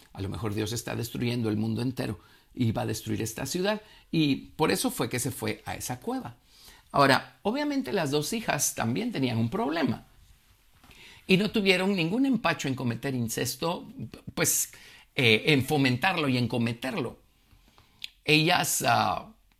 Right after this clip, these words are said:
pensaron que no iba a quedar ningún habitante sobre la faz de la tierra y entonces dijeron, "Bueno, asegurémonos descendencia, durmamos con mi papá". Y lo hicieron.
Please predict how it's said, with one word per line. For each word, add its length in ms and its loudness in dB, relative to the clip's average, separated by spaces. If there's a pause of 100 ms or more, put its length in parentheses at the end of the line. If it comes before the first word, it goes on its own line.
pensaron 480 4
que 120 2
no 100 4
iba 140 4
a 80 -2
quedar 260 0
ningún 320 -2
habitante 540 0
sobre 240 -2
la 140 -2
faz 220 -4
de 120 -6
la 180 -6
tierra 560 -2 (480)
y 120 2
entonces 420 2
dijeron, 400 0
"Bueno, 200 0
asegurémonos 680 0
descendencia, 960 -2 (180)
durmamos 640 -2
con 240 -6
mi 120 -6
papá". 360 -6 (1160)
Y 140 4
lo 120 6
hicieron. 580 -2